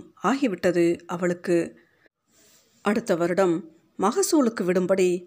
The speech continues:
மரங்கள் ஆகிவிட்டிருப்பது சாலம்மாளுக்கு சந்தோஷத்தை தந்தது. "நாளைக்கு தான் கடைசி வாய்தா, தீர்ப்பு வந்துவிடும்" என்று வக்கீல் சொன்னதும் ஞாபகத்துக்கு வந்து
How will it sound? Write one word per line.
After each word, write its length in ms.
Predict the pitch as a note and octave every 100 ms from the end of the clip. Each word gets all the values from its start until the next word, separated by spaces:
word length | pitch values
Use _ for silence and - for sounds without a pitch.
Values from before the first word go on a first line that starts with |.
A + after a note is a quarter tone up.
| _
மரங்கள் 440 | - G3 D#4+ E4+ B3+
ஆகிவிட்டிருப்பது 800 | F#3 G#3+ F#3+ F3 F3+ - F3 F3 E3 - _ _ -
சாலம்மாளுக்கு 760 | - A3+ F4 C#4+ G3 F3+ -
சந்தோஷத்தை 600 | E3+ - F#3 E4 D#4 G#3
தந்தது. 420 | F3 F3+ E3+ E3+ F3 - - _ _ _ _ _
"நாளைக்கு 400 | F#3+ D#3+ D#3 D#3
தான் 220 | - F3+ - _ _ _
கடைசி 380 | - D#3+ B3+ -
வாய்தா, 340 | G3+ F3+ F3 E3+ - _ _ _ _ _
தீர்ப்பு 320 | D#4+ G4 -
வந்துவிடும்" 680 | B3+ G3 F#3+ F#3 F#3 G3 -
என்று 320 | - F#3 F#3
வக்கீல் 400 | E3+ F3 - D4+ -
சொன்னதும் 400 | F3+ E3 F3+ E3+ F3 _ _ _ -
ஞாபகத்துக்கு 640 | F3 A#3 D4+ B3 A3+ -
வந்து 280 | F3 F3